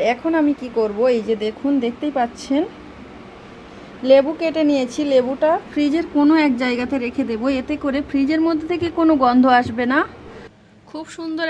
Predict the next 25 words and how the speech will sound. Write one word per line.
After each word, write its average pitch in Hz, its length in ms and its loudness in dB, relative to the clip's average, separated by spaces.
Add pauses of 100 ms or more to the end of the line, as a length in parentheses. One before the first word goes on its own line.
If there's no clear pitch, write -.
একটা 294 180 -14 (200)
স্মেল 269 300 -12 (140)
আসবে 233 280 -10 (140)
ফ্রিজের 233 440 -14
মধ্যে 220 240 -16 (100)
থেকে। 233 240 -16 (2000)
এখন 359 260 -4
আমি 339 120 4 (100)
ফ্রিজের 294 460 -2
সুইচটা 269 440 -6 (180)
on 240 80 -2 (120)
করে 226 240 -2
দিচ্ছি, - 420 -12 (1300)
আর 240 80 6 (100)
যেগুলো 269 300 0 (140)
কাজ 254 140 4 (100)
আছে 262 220 -10
ওগুলো 254 200 -4 (120)
করে 240 240 0
নেব। 233 120 -4 (160)
ফ্রিজটা 269 400 -4
এখন 277 140 -4 (120)
বন্ধ 226 180 0 (140)
করে 226 140 2 (100)
রাখছি। 220 340 -2